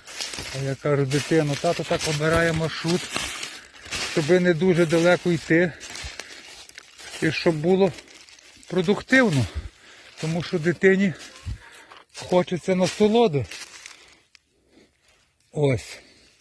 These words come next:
І ти знайшов, бачите? От. Я часто вам говорив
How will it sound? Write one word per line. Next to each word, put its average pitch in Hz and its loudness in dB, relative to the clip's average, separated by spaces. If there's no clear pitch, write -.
І 185 2
ти 277 6
знайшов, 156 0
бачите? 147 -8
От. 131 0
Я 156 2
часто 190 0
вам 139 0
говорив 127 4